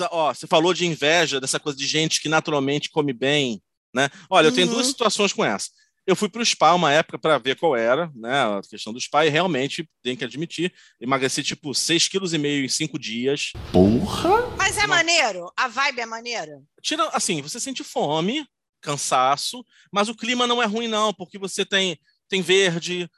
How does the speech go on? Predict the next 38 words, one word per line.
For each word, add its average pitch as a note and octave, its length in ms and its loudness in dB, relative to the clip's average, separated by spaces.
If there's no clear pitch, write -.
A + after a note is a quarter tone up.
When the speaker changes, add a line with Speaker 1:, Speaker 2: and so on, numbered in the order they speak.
Speaker 1:
você D3 260 -6
tem, D#3+ 160 -10
bom, - 100 -4
Speaker 2:
Uhum. B2 40 -4
Speaker 1:
verde C3 220 -2
na, C#3+ 160 -4
você F3 100 -6
tem D3+ 140 -4
verde C3+ 240 -4
no C#3 60 -2
almoço, C#3 360 -6
verde A#2 220 -6
no B2 80 -10
jantar, C3+ 480 -2
verde, A2+ 320 -10
né, C3 160 -4
tem C#3+ 160 -8
muito C#3+ 220 -10
verde. B2 320 -14
Não, A3+ 80 2
mas A3 160 2
assim, G#3+ 160 0
você, G3+ 340 0
Speaker 2:
<laughs> - 540 -20
Speaker 1:
você G#3 80 -4
tem G3 140 -4
piscina, B3 360 -2
tem G#3 140 0
atividade, G#3+ 760 0
chega G#3+ 180 -4
uma G3+ 140 -4
hora, A3 140 0
assim, F#3 480 -4
inegável, F3 480 0
cara, C#3+ 200 -4
a D#3 160 -4
pele F#3 340 0
melhora, B2+ 600 -2